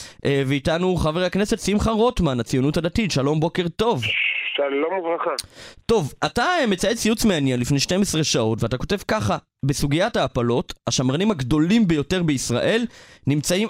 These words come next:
Speaker 1: עמוק בשמאל האמריקאי", דהיינו, גם הם תומכים, אה, בזכות החוקית להפיל, "זה נון-", זה סוגריים שלי, "זה non-issue בישראל,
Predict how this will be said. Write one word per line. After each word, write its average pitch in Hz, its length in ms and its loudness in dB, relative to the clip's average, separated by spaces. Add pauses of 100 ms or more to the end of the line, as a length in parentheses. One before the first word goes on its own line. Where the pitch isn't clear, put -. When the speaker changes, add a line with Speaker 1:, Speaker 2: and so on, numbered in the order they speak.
Speaker 1:
עמוק 175 340 0
בשמאל 170 440 0
האמריקאי", 139 640 0
דהיינו, 131 460 0 (320)
גם 135 200 0
הם 165 200 0
תומכים, 135 540 0 (440)
אה, 135 200 0
בזכות 151 320 -2
החוקית 139 380 -2
להפיל, 233 460 2
"זה 156 160 2
נון-", 233 260 2 (280)
זה 143 220 0
סוגריים 127 380 0
שלי, 185 340 0
"זה 156 160 0
non-issue 214 680 2
בישראל, 151 500 0